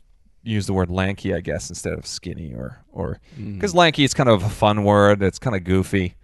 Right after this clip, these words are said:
Speaker 1: Um, lanky people do have advantages. I can reach the top shelf at the grocery store. You know when they say, like, "Oh,
Speaker 2: Every time.
Speaker 1: please ask for assistance"? No, they should be asking me for help to get up there, baby.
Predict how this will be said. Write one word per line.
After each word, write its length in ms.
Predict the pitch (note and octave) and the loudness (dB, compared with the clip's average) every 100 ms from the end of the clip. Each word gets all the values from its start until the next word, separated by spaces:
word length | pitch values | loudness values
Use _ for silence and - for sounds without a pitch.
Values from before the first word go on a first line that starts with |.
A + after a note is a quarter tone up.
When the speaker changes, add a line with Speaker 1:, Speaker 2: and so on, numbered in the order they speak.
| _ _ - _ _ - | _ _ -20 _ _ -6
Speaker 1:
Um, 320 | F#2 F2+ F2 | 0 0 0
lanky 300 | F2+ G#2 - | 0 0 0
people 320 | G#2 G#2+ G2 F#2+ | -2 -2 0 0
do 140 | A2 | 2
have 140 | G#2+ | 0
advantages. 480 | F#2+ G2 G2 G2 G#2 | 2 0 2 -2 -6
I 140 | - C3 | -4 -4
can 140 | D#3+ | 0
reach 220 | C#3+ C#3 - | -2 -2 -12
the 60 | |
top 240 | - B2 A#2+ | -6 -6 -4
shelf 280 | - A2+ | -2 -2
at 80 | - | -4
the 40 | - | -6
grocery 380 | - A2+ - | -4 -4 -6
store. 240 | G#2 - F2 | -10 -6 -4
You 80 | F2+ | -4
know 80 | G#2 | -4
when 100 | G#2+ | -4
they 60 | |
say, 220 | G#2 G#2+ | -6 -6
like, 180 | G2+ F#2+ - | -6 -8 -4
"Oh, 180 | A#2 A2 | -2 2
Speaker 2:
Every 300 | G2 E2+ E2+ | 0 0 -4
time. 520 | - E2+ D#2 D#2+ E2 - - _ | -2 -4 -2 -6 -10 -18 -20 _
Speaker 1:
please 220 | - C3+ A2+ | -2 0 2
ask 240 | A2+ B2 | 0 0
for 100 | A2+ | -2
assistance"? 560 | G2+ A#2+ - C3 C#3 - - - - | -2 -4 -6 -8 -10 -14 -20 -16 2
No, 180 | C#3+ | 6
they 120 | A2+ B2+ | 6 4
should 140 | C#3 | 2
be 120 | B2+ | 2
asking 420 | B2 A#2 A2 E2+ | 2 0 -4 -4
me 160 | G2 C#3+ | -2 -2
for 200 | - E2+ | -4 -6
help 380 | - - - C#3 | -6 -8 -14 -10
to 80 | G#2 | -2
get 180 | G2+ F2+ | -2 -2
up 140 | F#2 | -2
there, 180 | G2+ D#2 | -4 -4
baby. 540 | - G2+ G#2 A2 C3+ | -6 -6 -2 -2 -4